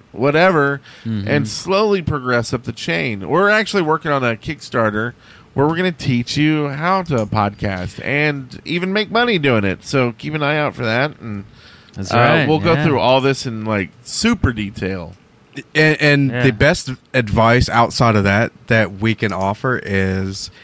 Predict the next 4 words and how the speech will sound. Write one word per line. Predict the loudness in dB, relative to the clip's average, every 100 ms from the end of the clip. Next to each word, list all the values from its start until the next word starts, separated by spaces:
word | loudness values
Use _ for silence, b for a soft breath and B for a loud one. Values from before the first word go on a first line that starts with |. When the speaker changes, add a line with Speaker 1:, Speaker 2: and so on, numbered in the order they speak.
| B B -20 0
Speaker 3:
don't | 2 2 0 -4 2
be | 4 4 4 2 -2 _ _ _ _ _ _ _ -20 -4
immediately | 0 2 2 0 -2 -6
discouraged. | -4 -8 -4 -4 -4 -10 -12 -12 -12